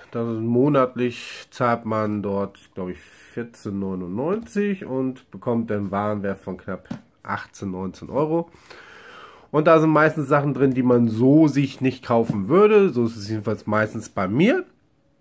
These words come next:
Und deswegen habe ich sie mir mal bestellt. Ich habe ich, mir jetzt sehr lange Zeit bei Silent Mike und bei, äh, Chris Tailman angeguckt und habe mich entschlossen, die Box auch mal zu bestellen.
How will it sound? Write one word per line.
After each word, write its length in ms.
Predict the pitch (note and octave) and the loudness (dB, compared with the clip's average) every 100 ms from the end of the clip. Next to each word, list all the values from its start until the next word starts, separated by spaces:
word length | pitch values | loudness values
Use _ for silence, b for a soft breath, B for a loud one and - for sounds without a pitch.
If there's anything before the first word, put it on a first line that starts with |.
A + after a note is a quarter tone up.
| _ _ _ _ - - | _ _ _ _ -18 0
Und 640 | D#3 E3 D#3+ D#3 D#3 D3 D3+ | 4 6 8 8 6 2 2
deswegen 300 | D3 D3+ C#3 | 2 2 2
habe 140 | C3+ | 0
ich 80 | A#2+ | 0
sie 80 | A#2+ | 2
mir 200 | A#2 A2 | 2 2
mal 160 | G#2 | 0
bestellt. 500 | G2 F#2+ E3 F#3+ A3 | -2 -2 2 4 2
Ich 140 | C3+ D3+ | -2 -2
habe 280 | C#3 - B2+ | -4 -4 -8
ich, 180 | A#2 A2+ - | -8 -10 -6
mir 340 | B2 B2+ B2 | 0 2 2
jetzt 260 | A#2 A#2+ - | 2 0 0
sehr 120 | A2+ | 0
lange 320 | A2+ A#2 A2+ | 0 0 -2
Zeit 280 | A2+ A#2 G#2+ | -2 -4 -2
bei 120 | G#2 | -4
Silent 400 | G2+ C3 A#2+ G#2+ | -4 -4 -2 -4
Mike 380 | G#2+ A2 B2 - | -2 -2 -2 -4
und 260 | G#2+ G2 - | -6 -6 -4
bei, 800 | G2 F#2 F2+ F#2 - F#2 F2+ | -4 -2 -4 -6 -8 -10 -10
äh, 0 | E2+ E2+ B B B B B - | -12 -16 B B B B B -8
Chris 220 | A#2+ A2 | -8 -2
Tailman 340 | D3+ F3+ F3+ | 0 4 2
angeguckt 560 | - C#3+ C#3 C#3+ C#3 - | 2 0 0 2 -2 -2
und 480 | - G#2+ G#2 G#2 G2 | -6 -2 -2 -2 -4
habe 140 | G#2+ _ - | -8 _ -10
mich 180 | G2+ | -6
entschlossen, 760 | G2 G2+ - A2 - G#2+ G2+ F#2+ | -6 -8 -4 -4 -2 -4 -4 -6
die 100 | A2 | -8
Box 360 | G#2 G2+ - - | -2 -4 -4 -6
auch 200 | A#2 B2 | -4 -2
mal 180 | A#2 | -2
zu 140 | A#2 G2 | -4 -8
bestellen. 400 | F#2+ - E2+ | -8 -8 -10